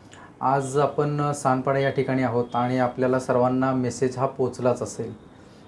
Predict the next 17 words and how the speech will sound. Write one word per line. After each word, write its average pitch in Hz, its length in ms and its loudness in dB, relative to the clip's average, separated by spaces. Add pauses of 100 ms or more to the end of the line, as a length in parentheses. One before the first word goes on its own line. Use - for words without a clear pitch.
आपण 131 320 -2
पंधरा 123 340 0
तारखेला 131 460 0
सर्वजण 123 480 -2
या 123 140 0
ठिकाणी 120 340 -4
भेटणार 117 460 -2
आहोत. 127 300 2 (600)
त्या 131 120 4
संदर्भामध्ये 123 800 -2
आणि 120 160 -2
त्याच 131 380 0
विषयी 120 440 -2 (360)
आपण 127 300 -2
आज 127 160 -2
भेटणार 120 400 -4
आहोत 120 200 0